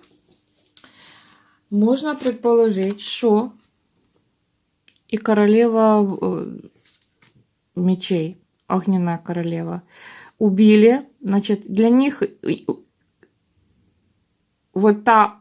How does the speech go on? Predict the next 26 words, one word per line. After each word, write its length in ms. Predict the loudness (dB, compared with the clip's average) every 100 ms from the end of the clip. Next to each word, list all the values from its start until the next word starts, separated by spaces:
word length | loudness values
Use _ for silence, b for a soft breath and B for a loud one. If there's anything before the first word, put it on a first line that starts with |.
| -6
інформація 960 | -4 -2 0 2 0 -2 -4 -2 0 0
о 100 | 2
розголосі 560 | 4 4 2 -2 -4
наших 380 | -4 -2 -4 -8 -6
пола-, 380 | -2 0 -2 -4 -2
пола-, 260 | -2 0
полонених, 800 | 0 2 2 2 0 -2 -6 -10 B B B B B -16
це 420 | -2 0 0 -2
велике 720 | -2 2 4 2 0 -2 -8
свято, 800 | -6 -2 2 2 0 -4 -6 -6 -10 _ _
якщо 380 | -4 -4 -2 -4
це 200 | -2 -4
сприймуть 720 | -6 -4 0 2 2 0 -2
все 280 | -4 -2 0
за 160 | -2
правду. 720 | -4 -2 0 0 -2 -4 -6 -8 B B B B _
Це 500 | -8 0 2 2 -2 _ _ _ _ _ _
вони 380 | -2 2 4 4
були 460 | 2 2 2 2 2
зарані, 760 | 2 2 4 2 0 -2 -4 -4
можливо, 680 | 2 4 4 4 2 2 -4
десь 520 | -2 0 0 -4 -14 _ _
щось 320 | -6 2 2
з 60 | 4
ними 300 | 2 2 0
сталося, 760 | -2 0 2 2 0 -2 -4